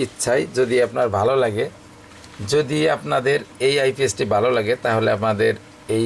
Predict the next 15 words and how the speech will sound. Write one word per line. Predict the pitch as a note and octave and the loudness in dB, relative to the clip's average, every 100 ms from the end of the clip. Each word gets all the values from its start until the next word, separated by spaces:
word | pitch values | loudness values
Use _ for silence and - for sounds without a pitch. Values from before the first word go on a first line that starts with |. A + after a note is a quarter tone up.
| A2+ | 0
নাম্বারে | A2 G#2+ G2+ B2 - - - G#2 | 0 2 2 0 -6 -20 -18 -4
যোগাযোগ | A2 A#2 A#2 A#2 - | 0 2 2 0 0
করে | A2+ G#2+ | 2 4
আইপিএস | G2+ G#2 G2+ G#2 | 2 -2 -2 0
অর্ডার | G2 G#2+ A#2+ | 0 -2 -4
করতে | G#2 B2 G2+ | -4 -6 0
পারেন, | F#2 A2 - - | 2 2 -2 -6
অথবা | G#2 G#2+ A2 G#2+ - - - - - - | -2 0 2 0 -4 -18 -20 -20 -12 -4
এটি | A2 B2+ - B2+ | -4 -4 -4 -2
অনলাইন | B2+ C3 C3+ A#2+ | 2 2 0 0
থেকেও | C3 A#2+ A#2 | -2 0 -2
কিনতে | C3 A#2 A#2 A2 | -4 -4 -4 0
পারেন। | G#2+ C#3 - - - - - - - - - - - - | 0 -2 -6 -18 -20 -20 -20 -20 -20 -20 -20 -20 -8 0
এই | A#2+ | 0
আইপিএসটি | A#2 C3 G#2+ - | 0 -2 -2 -4